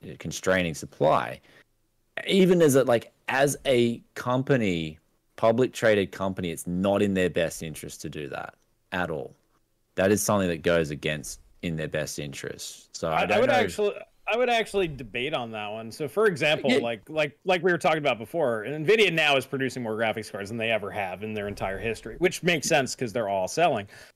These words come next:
Speaker 2: Um, obviously, it would not make sense for them to produce this level of cards without the mining boom, because then everything would have to be very low below M S R P at this point, uh, for people to buy them, 'cause they would need, need that. So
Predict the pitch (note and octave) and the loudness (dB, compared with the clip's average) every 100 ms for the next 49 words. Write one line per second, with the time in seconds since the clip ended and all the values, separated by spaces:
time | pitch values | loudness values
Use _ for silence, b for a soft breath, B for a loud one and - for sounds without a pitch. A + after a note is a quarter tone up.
0 | _ _ B2+ B2 B2 B2 C3 G#3 A#3 - | _ _ 2 6 6 4 4 4 6 6
1 | G3 D#3 D3 F3 E3 E3+ D3+ D3 - D3 | 4 4 2 2 4 2 2 -2 0 -2
2 | C3 - C3 A#2 A2 A#2+ A#2 A2 A2+ G2+ | -2 -2 -2 -2 -6 -6 -6 -8 -10 -6
3 | G2+ G#2 F2+ - C3+ A2 G#2 F#2 - - | -4 -4 -8 -2 2 2 0 -6 -18 -10
4 | E3 E3 C3+ A#2 A2 - D#3 F3+ C#3+ A#2 | -6 0 2 4 2 2 2 4 2 0
5 | B2 A#2 C#3+ C3+ C#3+ A#2+ D3+ C#3+ C#3+ G3 | -2 -2 -2 2 0 4 4 4 4 6
6 | D#3+ D3 A#2 B2+ A2+ A#2+ A2+ G#2 - C#3+ | 4 2 2 0 0 -2 -4 -4 -12 -14
7 | C3 A#2 - B2 G3 A#3+ D#3+ D3 D3 A#2 | -14 -14 -10 4 6 8 6 8 8 6
8 | G#2+ A#2+ A#2+ A#2+ A2+ G#2+ G#2+ A2 G#3 D#3+ | 2 0 2 0 -2 -4 -4 2 4 6
9 | A#2 G2 A2+ - A2 G#2 b b b _ | 2 -2 -12 -8 -8 -8 b b b _
10 | C3 A#2+ G#2+ B2+ D3 D3+ A#2+ G#2+ C#3+ C3 | 2 2 2 -4 -2 0 0 4 4 4
11 | G2+ G2+ - - G2+ A#2 A#2 G2+ A#2+ A2+ | 0 -10 -10 -6 -2 -2 -2 -4 -6 -6
12 | G#2 _ A#2+ A2 G2+ A2 A#2+ - C3+ | -8 _ -12 -10 -4 -2 -2 -2 -2